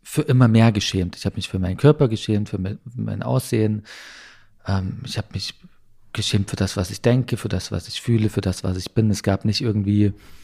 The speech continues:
Moment, dass ich irgendwie aus Versehen ein anderes Kind erschlagen hab und jetzt nicht damit klarkam oder sowas, oder meinen Hund, äh, aus Versehen <clears throat> umgebracht habe oder sowas, ähm,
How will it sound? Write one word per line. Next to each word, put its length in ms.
Moment, 380
dass 140
ich 100
irgendwie 640
aus 160
Versehen 300
ein 120
anderes 280
Kind 180
erschlagen 480
hab 140
und 100
jetzt 180
nicht 140
damit 220
klarkam 460
oder 140
sowas, 400
oder 180
meinen 220
Hund, 400
äh, 300
aus 380
Versehen 400
<clears throat> 280
umgebracht 560
habe 120
oder 140
sowas, 400
ähm, 320